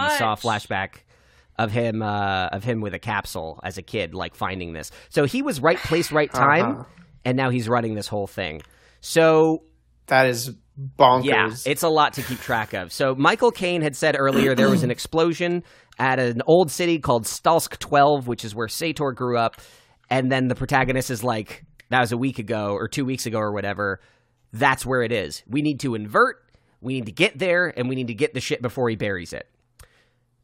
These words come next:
Speaker 1: A term that they've used is temporal pincer movement.
Speaker 3: No.
Speaker 1: It's the idea that they ha-
Speaker 3: But why the actual,
Speaker 1: Mm-hmm.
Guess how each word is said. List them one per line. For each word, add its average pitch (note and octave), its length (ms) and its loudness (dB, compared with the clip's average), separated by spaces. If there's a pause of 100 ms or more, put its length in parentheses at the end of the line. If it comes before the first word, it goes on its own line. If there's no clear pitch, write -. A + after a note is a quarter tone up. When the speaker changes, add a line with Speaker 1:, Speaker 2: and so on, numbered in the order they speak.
(160)
Speaker 1:
A B2 80 0
term B3+ 340 2
that C4+ 140 0
they've F#3+ 180 2
used A2+ 440 -6
is A2+ 280 -6
temporal F#3 560 0 (140)
pincer E3 360 2
movement. A#2 420 4
Speaker 3:
No. - 120 -12
Speaker 1:
It's B2+ 140 -4
the C#3+ 160 2
idea C#3 300 2
that D3 140 0
they C#3 180 2
ha- C3 100 -2
Speaker 3:
But G3 160 8
why A3+ 180 10
the A3+ 160 8
actual, G#3 720 6
Speaker 1:
Mm-hmm. B2+ 140 -2